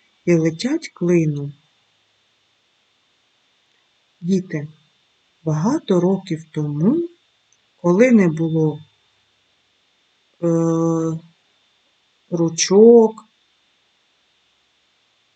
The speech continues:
використовували гусячі пір'я, використовували їх для письма.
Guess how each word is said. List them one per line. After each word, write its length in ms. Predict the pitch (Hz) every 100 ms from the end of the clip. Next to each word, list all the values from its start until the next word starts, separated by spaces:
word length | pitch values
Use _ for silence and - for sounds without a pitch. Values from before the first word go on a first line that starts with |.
| _ _ _ _ _
використовували 960 | 170 170 175 175 - 240 349 330 202 170
гусячі 520 | 226 - 185 - 160
пір'я, 600 | - 180 220 202 196 185
використовували 1000 | 180 196 220 240 - 320 311 233 190 180
їх 240 | 185 240 175
для 160 | 196
письма. 640 | 190 208 - 180 156 143